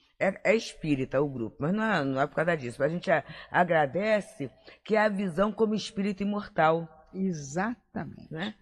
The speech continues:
Speaker 2: Então, eu conheço também casais assim, e você falando, eu lembrei até de um caso de que o casal se separou,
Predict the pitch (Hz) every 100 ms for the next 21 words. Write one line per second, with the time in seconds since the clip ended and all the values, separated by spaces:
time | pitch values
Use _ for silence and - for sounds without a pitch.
0 | - - _ 165 160 208 226 220 - 214
1 | 202 214 202 - 160 165 170 151 151 147
2 | 147 - 190 220 208 175 170 185 175 -
3 | 160 175 220 196 185 170 165 156 185 196
4 | 202 175 147 165 202 262 - - - -
5 | - - 156 160 180 175 170 - 190 190
6 | 185 185 175 160 - 175 - 170 156 135
7 | 143 170 180 190